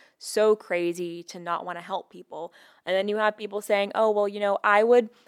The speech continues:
work an extra shift to help someone pay off their loans." People are such hypocrites,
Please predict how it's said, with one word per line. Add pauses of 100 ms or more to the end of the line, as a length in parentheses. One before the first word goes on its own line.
(120)
work
an
extra
shift
to
help
someone
pay
off
their
loans." (400)
People
are (340)
such
hypocrites,